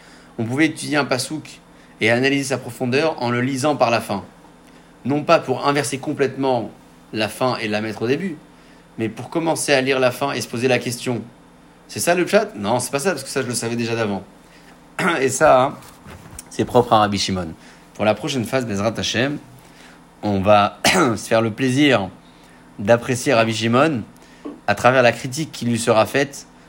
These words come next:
sur les niveaux de, de gravité qu'il a, lui, euh, classés dans les différents cas du Passouk. Comment il sait que ça, c'est plus léger que ça ? Comment il sait que ça, j'aurais pu l'apprendre de ça en Kal Vachomer ?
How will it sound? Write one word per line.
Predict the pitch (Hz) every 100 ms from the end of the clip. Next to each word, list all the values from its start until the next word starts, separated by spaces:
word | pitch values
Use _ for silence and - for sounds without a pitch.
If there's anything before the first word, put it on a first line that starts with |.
| - -
sur | - 117
les | 113 110
niveaux | 120 120 123 143
de, | 113 113 107 101 101 101 - - - -
de | 101
gravité | 101 120 120 120 147 131
qu'il | 120 107
a, | 104
lui, | 110 135 123
euh, | 104
classés | - 117 - 127 117
dans | 101
les | 104
différents | 104 107 113 104
cas | 104 110
du | 101
Passouk. | - - 113 - - - -
Comment | - 123
il | 135
sait | 123 123
que |
ça, | - 123
c'est | 113
plus | 98
léger | 117 110 107
que | 104
ça ? | 117 117 120 - -
Comment | 127 139
il |
sait | 135 147
que | 123 113 117 -
ça, | - 139
j'aurais | 120 123
pu | -
l'apprendre | 143 117 - 135
de | 123
ça | 113
en | 120
Kal | 123 117
Vachomer ? | 110 113 120